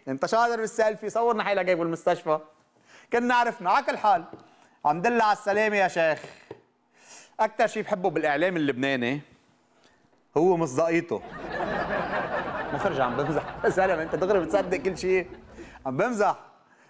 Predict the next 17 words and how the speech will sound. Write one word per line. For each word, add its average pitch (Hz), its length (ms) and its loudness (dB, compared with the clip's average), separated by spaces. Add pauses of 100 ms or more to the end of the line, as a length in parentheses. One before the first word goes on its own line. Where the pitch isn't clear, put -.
لا 151 120 2
لا، 185 80 2
عن 147 140 0
جد، 127 200 0
عن 104 100 -2
جد. 101 140 -4
بس 98 140 -12
أكتر 170 300 -2
شيء، 160 260 0
أكتر 135 220 0
شيء 135 140 -2
بيعجبني 127 560 0 (600)
هو 202 180 4
الثبات 190 600 0
على 165 140 2
الموقف. 165 420 0 (920)
شوفوا. 147 340 2